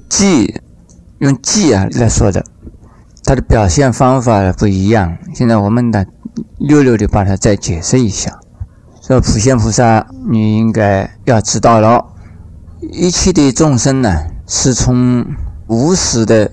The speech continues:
无明。所谓无始的无明，本来就是虚幻的。这无始的无明从哪里来呢？是从啊，一切如来啊，缘觉心而产生的。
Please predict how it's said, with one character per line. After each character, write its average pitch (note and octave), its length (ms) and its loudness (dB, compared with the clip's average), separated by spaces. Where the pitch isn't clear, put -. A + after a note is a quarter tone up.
无 C3 160 2
明。 A#2+ 420 2
所 - 200 0
谓 C3+ 140 4
无 C3 220 2
始 D#3 160 -2
的 C3 120 2
无 A#2 140 0
明， A2+ 240 2
本 E2+ 220 -2
来 G2+ 120 2
就 C3+ 100 2
是 G2+ 100 0
虚 - 200 -2
幻 E2+ 360 -2
的。 - 60 -20
这 D3+ 320 4
无 C3+ 160 0
始 D3+ 220 0
的 C#3 160 4
无 C3+ 120 2
明 C3 200 2
从 B2+ 160 0
哪 F2 180 0
里 G#2 140 2
来 F2+ 300 0
呢？ C3+ 180 0
是 C#3 220 0
从 B2 260 0
啊， A#2 240 2
一 D#3+ 100 0
切 C3+ 220 0
如 A#2 180 -2
来 F#2 300 0
啊， E2 160 -2
缘 A2+ 300 2
觉 E3 140 2
心 F#3+ 300 0
而 A#2+ 140 0
产 D#2+ 220 -4
生 E2 240 -6
的。 - 80 -16